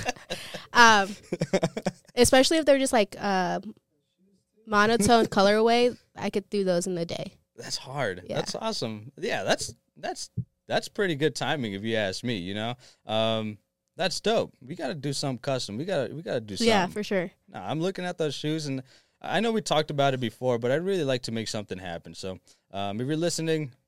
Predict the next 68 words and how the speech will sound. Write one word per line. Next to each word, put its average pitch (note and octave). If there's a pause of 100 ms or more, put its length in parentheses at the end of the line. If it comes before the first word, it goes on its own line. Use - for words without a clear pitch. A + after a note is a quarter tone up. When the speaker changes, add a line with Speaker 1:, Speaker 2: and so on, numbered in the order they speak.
(140)
Speaker 2:
stay -
tuned, A2
'cause F#2
we're B2
gonna C3+
make G#2+
something G2
happen, F#2
right? D3+ (300)
Speaker 1:
Yep, A3
hopefully A3+
by A3
the A3+
summer. F#3 (140)
Speaker 2:
Eileen C3+
Christina B2
Custom? C#3
Speaker 1:
Yeah. A3 (300)
Speaker 2:
There F#2+
you E2
go. -
See? C#3 (100)
I D3
can -
say -
it -
right. - (260)
Speaker 1:
Yeah, A3
I'll A3
stay C4+
up C4+
until A3+
Speaker 2:
<laughs> -
Speaker 1:
three G#3+ (160)
A -
M A#3 (120)
doing G#3
shoes, G3
too, -
Speaker 2:
Oh, B2
don't C3+
Speaker 1:
so. -
Speaker 2:
do A#2
that. G#2+
I C#3
won't, E3+
I D3
won't C#3
do A2+
that F#2+
to A3
Speaker 1:
Oh, G#3+
Speaker 2:
you. F#3+
Speaker 1:
I, G#3+
Speaker 2:
Yeah, C3+
Speaker 1:
I G#3+
Speaker 2:
no. C4
Speaker 1:
lose B3
focus, A3+
and F#3+
I F3+ (280)
lose G#3
track E3
of -
time, G#3
and G3+
I'm E3+
like, -